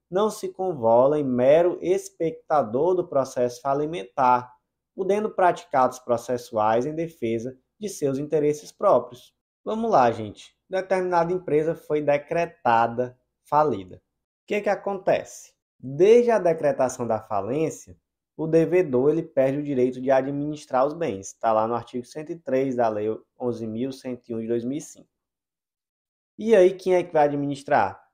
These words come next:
Vai ter um síndico da massa falida que vai administrar. E aí vem a questão: o que que acontece com essa pessoa, com esse administrador falido,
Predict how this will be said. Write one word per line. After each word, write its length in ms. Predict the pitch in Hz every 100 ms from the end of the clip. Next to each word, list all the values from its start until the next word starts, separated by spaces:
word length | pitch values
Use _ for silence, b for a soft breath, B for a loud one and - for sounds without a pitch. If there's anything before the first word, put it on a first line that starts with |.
| _
Vai 180 | 165 180
ter 120 | 208
um 100 | 226
síndico 640 | 220 - 143 156 135 131
da 120 | 120 113
massa 320 | 110 107 123
falida 460 | - 143 120 123
que 100 | 139
vai 120 | 147 147
administrar. 800 | 147 151 170 202 - 135 95 _ _ _ _ _ _ _ _ _ _ _ _ _
E 160 | 226 240
aí 180 | 208 214
vem 300 | 180 196 208
a 80 | 202
questão: 500 | - 214 - 185 196
o 40 |
que 180 | - 233
que 80 | 226
acontece 800 | 214 220 214 180 165 170 - -
com 180 | 170 175
essa 240 | 170 170
pessoa, 640 | 165 185 185 135 135 139
com 140 | - 131
esse 160 | 127
administrador 800 | 123 123 127 123 143 139 110 117
falido, 720 | 117 110 98 101 110 110 113